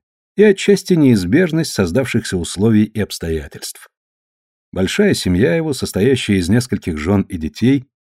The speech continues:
находилась в одном из его поместий в районе Куанчэнцзы, и никто не знал, что страшный предводитель хунхузов Тунхо есть никто иной, как уважаемый, почтенный землевладелец и коммерсант Южной Маньчжурии.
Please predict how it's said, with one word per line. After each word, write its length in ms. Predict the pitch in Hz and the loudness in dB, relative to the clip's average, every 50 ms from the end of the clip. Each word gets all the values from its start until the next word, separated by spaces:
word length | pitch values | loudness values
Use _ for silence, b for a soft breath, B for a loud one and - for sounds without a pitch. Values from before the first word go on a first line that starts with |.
| _ _ _ _ - | _ _ _ _ -6
находилась 520 | 95 101 - 113 151 208 202 180 - - | -4 -2 0 2 4 4 4 4 2 2
в 40 | 113 | 0
одном 280 | 98 92 127 165 170 - | 0 2 2 0 0 -2
из 180 | - 110 98 98 | -4 -4 -2 0
его 160 | 113 131 135 | 2 2 0
поместий 640 | - - 120 107 101 92 85 78 - - - - 80 | 0 0 0 2 2 2 0 -2 -4 -8 -10 -10 -6
в 60 | 76 | -2
районе 360 | 82 92 123 147 143 143 135 | 0 2 2 4 4 2 2
Куанчэнцзы, 960 | 127 - - 95 104 110 107 104 - - 98 92 87 82 78 78 76 65 - _ _ _ _ _ _ _ _ _ _ - | 0 0 0 0 2 2 0 0 -2 -2 -2 -2 -4 -6 -8 -10 -12 -12 -14 _ _ _ _ _ _ _ _ _ _ 0
и 80 | 95 | 2
никто 260 | 98 104 101 - 196 208 | 2 2 4 4 4 4
не 120 | 202 185 | 4 4
знал, 340 | 147 117 131 160 175 180 - | 4 4 2 2 2 0 -4
что 180 | - - - | -4 -4 -4
страшный 580 | 104 - - - 95 135 180 165 - - 151 139 | -4 -4 -6 -4 -2 -2 -2 -2 -2 -2 -2 -2
предводитель 540 | 123 107 95 92 95 95 127 135 - 117 92 | 0 -2 0 0 0 0 0 0 0 -2 -4
хунхузов 600 | - - 90 80 - - - 135 113 98 90 - | -4 -6 -8 -8 -6 -2 -2 0 0 0 -2 -4
Тунхо 560 | - - 80 78 - - - 127 147 147 127 - _ _ _ _ _ _ _ _ _ - | -6 -10 -10 -8 -6 -2 2 2 2 2 0 -4 _ _ _ _ _ _ _ _ _ 0
есть 300 | - 156 208 190 - - | 2 4 4 4 2 2
никто 400 | 139 127 127 - - 143 143 127 | 0 0 0 0 2 4 6 6
иной, 320 | 113 107 135 180 190 175 | 6 6 4 4 2 0
как 260 | - - 147 131 127 _ - | 0 -2 -2 -4 -4 _ -8
уважаемый, 840 | 98 90 90 87 80 78 78 110 156 180 180 170 165 156 151 135 | -6 -4 -2 -2 -2 -2 -2 0 0 0 0 -2 -2 -2 -4 -4
почтенный 580 | 123 - 107 101 - - - 165 160 151 147 131 | -4 -4 -6 -6 -6 -4 -2 0 2 2 2 2
землевладелец 960 | 98 98 95 90 80 78 76 78 78 - - 143 165 147 143 - - - - _ _ _ _ _ _ - | 2 0 0 0 0 -2 -4 -4 -2 -2 0 2 2 2 0 0 -4 -8 -14 _ _ _ _ _ _ 0
и 120 | 185 208 | 0 2
коммерсант 760 | 214 - 143 120 104 85 - - - 143 156 165 156 127 - | 4 4 4 4 2 2 -2 -2 -2 0 0 0 -2 -4 -4
Южной 380 | 82 85 95 98 87 92 87 85 | -2 0 0 0 2 0 0 0
Маньчжурии. 640 | 82 85 82 80 73 76 80 76 71 73 - - | -2 -2 -4 -4 -4 -4 -4 -4 -4 -6 -12 -16